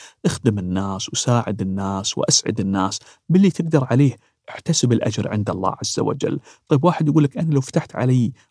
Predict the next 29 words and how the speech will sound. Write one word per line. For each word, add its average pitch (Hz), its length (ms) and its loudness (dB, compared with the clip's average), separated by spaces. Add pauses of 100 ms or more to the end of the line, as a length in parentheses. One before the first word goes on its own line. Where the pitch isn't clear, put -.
باب 147 240 4
مساعدة 131 560 2
الناس 139 300 2
ما 175 60 4
بخلص"، - 580 0 (300)
ما - 80 4
بتخلص 202 440 2
في - 60 -2
الدنيا، 92 480 0 (280)
لكن 120 320 0
عند 202 160 6
الله 180 260 4
عز 165 160 2
وجل 160 240 4
أيضًا 190 320 4 (100)
أجرك 147 320 2
لن 156 140 8
ينتهي 104 560 4
إن 101 80 2
شاء - 300 -2
الله. 131 240 -2 (240)
وهذا 170 480 4
أيضًا 151 340 4
واجب 202 400 2 (300)
وثقة 151 480 2 (120)
ولفتة 139 420 2
من 123 60 4
ولاة 117 340 4
الأمر 135 400 2